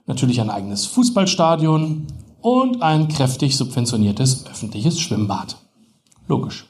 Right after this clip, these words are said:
Neptunium. Warum auch nicht? Die Schilder leuchten überall. Es ist Dienstag, keine Uni, also nichts wie hin. Am Eingang begrüßt uns, wie überall hier üblich,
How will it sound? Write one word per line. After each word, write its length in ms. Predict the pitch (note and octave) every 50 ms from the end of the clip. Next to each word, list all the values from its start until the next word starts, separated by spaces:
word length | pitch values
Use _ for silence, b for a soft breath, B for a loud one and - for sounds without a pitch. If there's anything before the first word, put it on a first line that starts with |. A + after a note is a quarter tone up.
| B B B B B B B B -
Neptunium. 840 | G3+ C4 B3 G#3 - B2+ - - F#2+ F2 F2 F2 F2 E2+ - - _ _ _ _ - - -
Warum 240 | - G#3+ A3 C4 C4+
auch 120 | E3 - -
nicht? 300 | G2+ B2 - - - B B B B B B B
Die 80 | - G#3+
Schilder 240 | A3+ B3+ B3+ A#3+ A3
leuchten 360 | D#3+ C#3+ C#3 - - - A#2+
überall. 520 | B2 A#2+ B2 C3 F3 G#3+ B3 C4 - - B B B B -
Es 140 | - C3+ C3
ist 180 | B2 A#2 - -
Dienstag, 520 | A#3 A#3+ - - A3 G#3 F#3 F#3 F#3 - - - - - -
keine 200 | - B2 A#2 A#2
Uni, 380 | A#2+ F#3 F#3 F#3+ F#3+ F#3+ F#3 F#3
also 600 | - C#3+ D3 D3+ D3 D3+ C#3+ D3 D3 D3 D3 C3+
nichts 300 | B2 A2+ - - - -
wie 60 | G3
hin. 220 | D#3 A#2 G#2+ - - - _ _ _ _ _ _ _ _ _ _ _ _ _ _ _ _ _ _ _ _ _ _ _ _ _ _ B B B B B B
Am 140 | G3+ G3
Eingang 560 | G3+ A3+ C4 C#4 C4 C4 C4 C4+ B3+ A#3+ F3 D3+
begrüßt 480 | D#3 C#3+ C#3+ E3 A3 A#3+ - - -
uns, 400 | G3 G3+ A3 G#3+ G#3+ - - C#3+
wie 120 | C#3 D#3 D#3+
überall 460 | D#3+ D#3 A#3 G3 D3+ - - A2 A2
hier 220 | A2 - - A#2+
üblich, 540 | - G3+ G3+ G#3 A3 A#3+ A3 - - B